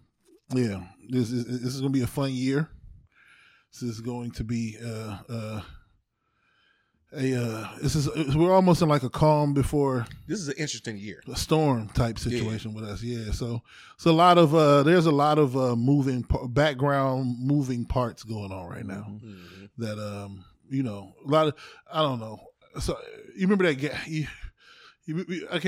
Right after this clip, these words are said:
Speaker 1: remember the game. I, I can't remember if it was, like, a, a, a carnival game or, like, a, it's like you put the magnet on the little fish. You gotta pick it up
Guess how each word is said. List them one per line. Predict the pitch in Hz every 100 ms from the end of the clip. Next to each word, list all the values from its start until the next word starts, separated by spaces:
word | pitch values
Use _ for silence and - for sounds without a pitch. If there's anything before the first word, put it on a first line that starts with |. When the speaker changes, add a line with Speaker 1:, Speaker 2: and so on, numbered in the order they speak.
| 185
Speaker 1:
remember | 156 131
the |
game. | 120 143 127 120 120
I, | 151
I | 160
can't | 160 175
remember | 156 143 135 143
if | 135
it | 143
was, | 135 117
like, | 131 127
a, | 120 113 127 120 127
a, |
a | 123
carnival | - 156 165 147 139
game | 147 147 143 143
or, | 135 135 131
like, | 131 123
a, | 123 104 - - - - - _ - - -
it's | -
like | 151 -
you |
put | 160 151
the | 139
magnet | 143 160 156 160 160
on | 151 151
the | 143
little | 143 143 123
fish. | - 175 180 - - - - _ _ -
You | 143
gotta | 135 110
pick | - 165
it | 165
up | 170